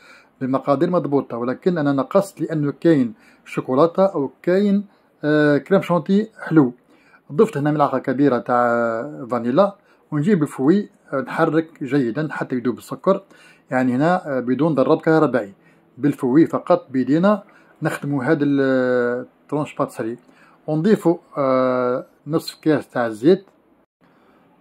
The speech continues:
ونزيد نضيفوا البيكربونات تاعنا ونصف ملعقة صغيرة. هنا فقط يعني كي، آه، نحطوا الزيت تاعنا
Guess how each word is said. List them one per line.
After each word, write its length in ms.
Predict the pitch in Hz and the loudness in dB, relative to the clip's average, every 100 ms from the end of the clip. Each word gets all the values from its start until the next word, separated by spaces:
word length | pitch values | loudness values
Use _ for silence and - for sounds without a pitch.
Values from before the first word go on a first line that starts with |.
| _ - | _ -6
ونزيد 420 | 131 127 185 165 | -4 2 4 4
نضيفوا 480 | 147 175 160 131 120 | 6 6 6 2 0
البيكربونات 640 | 131 160 135 127 117 - | 0 2 2 2 -2 -2
تاعنا 340 | 127 160 175 | -2 0 0
ونصف 460 | 131 139 151 151 143 | 2 2 0 -4 -6
ملعقة 360 | 127 123 131 | -2 -2 -2
صغيرة. 560 | 127 131 117 131 190 190 _ _ _ _ _ _ _ _ _ _ _ _ _ _ _ _ _ _ _ _ - | -6 -4 -2 0 0 -2 _ _ _ _ _ _ _ _ _ _ _ _ _ _ _ _ _ _ _ _ -12
هنا 200 | 123 175 | -2 0
فقط 480 | 190 165 - 214 - | 2 2 2 -2 -2
يعني 300 | 151 175 202 | -2 0 -2
كي، 520 | - - 156 151 147 | -4 -2 4 4 4
آه، 480 | 143 139 135 131 127 | 4 2 2 2 0
نحطوا 280 | - 160 147 | -2 -2 -2
الزيت 340 | 113 147 160 | 2 2 2
تاعنا 380 | 151 165 214 214 | 0 0 0 -2